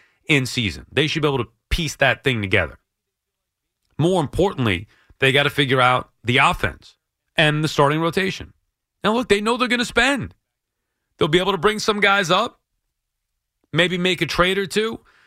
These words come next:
Look, maybe a guy like Eduardo Escobar, who I like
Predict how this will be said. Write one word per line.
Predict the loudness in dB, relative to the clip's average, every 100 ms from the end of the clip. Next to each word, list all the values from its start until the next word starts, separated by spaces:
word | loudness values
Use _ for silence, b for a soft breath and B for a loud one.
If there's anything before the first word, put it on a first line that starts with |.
| b -2
Look, | 0
maybe | 2 2 0 -2 -2 -8 _ _ _
a | 2
guy | 4 2
like | 2 0 -2
Eduardo | 0 0 0 0
Escobar, | -2 0 0 0
who | 0 0
I | 0 0
like | 0 0 0 -2